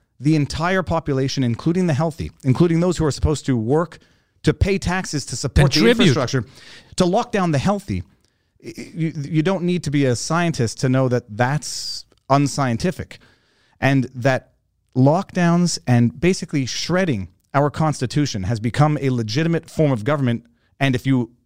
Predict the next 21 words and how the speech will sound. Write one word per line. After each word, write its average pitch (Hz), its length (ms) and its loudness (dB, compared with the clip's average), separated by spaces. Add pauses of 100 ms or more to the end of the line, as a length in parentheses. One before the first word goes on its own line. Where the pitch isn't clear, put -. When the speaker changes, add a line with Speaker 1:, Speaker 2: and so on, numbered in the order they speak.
(140)
Speaker 1:
uh, 104 340 2 (160)
object 127 420 -2
to 156 100 2
it, 139 100 -2
you're 135 260 0
the 127 180 0
heretic. 131 420 0
You're 131 120 2
the 110 80 4
heretic? 165 340 0
What's - 120 -10
the 135 60 -8
word? 113 160 -6 (120)
Speaker 2:
Yeah, 147 160 2
the 120 80 -4
heretic, 135 360 0
Speaker 1:
The 120 80 -4
Speaker 2:
yeah. - 40 2
Speaker 1:
heretic. 139 280 2 (440)
I 139 60 4
mean, 156 260 0